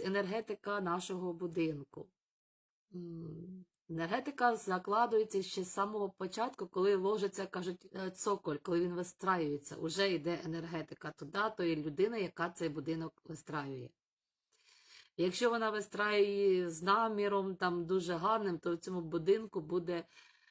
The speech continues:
е, строїться, ну, дуже чиста і світла енергетика.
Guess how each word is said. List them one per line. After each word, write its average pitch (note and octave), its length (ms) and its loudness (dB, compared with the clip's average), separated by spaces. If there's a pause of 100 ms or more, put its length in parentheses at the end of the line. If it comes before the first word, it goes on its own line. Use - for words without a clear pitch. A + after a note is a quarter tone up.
(240)
е, D#3+ 400 -8 (200)
строїться, F3 960 2 (380)
ну, F#3+ 340 -6 (880)
дуже G3 280 2
чиста A#3 400 -4
і E3 120 2
світла G3 420 -2
енергетика. E3 680 -6